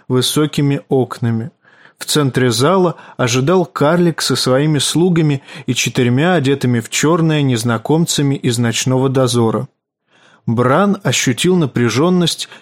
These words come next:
едва Ходор внес его в зал.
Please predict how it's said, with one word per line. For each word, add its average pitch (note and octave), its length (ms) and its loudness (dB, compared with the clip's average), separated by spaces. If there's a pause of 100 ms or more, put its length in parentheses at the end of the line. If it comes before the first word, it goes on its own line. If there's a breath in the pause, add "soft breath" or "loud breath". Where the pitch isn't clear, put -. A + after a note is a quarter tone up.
(120 loud breath)
едва B2+ 380 2
Ходор E3 480 0
внес A#2 420 0
его C3 260 2
в A#2 80 -2
зал. A2 380 0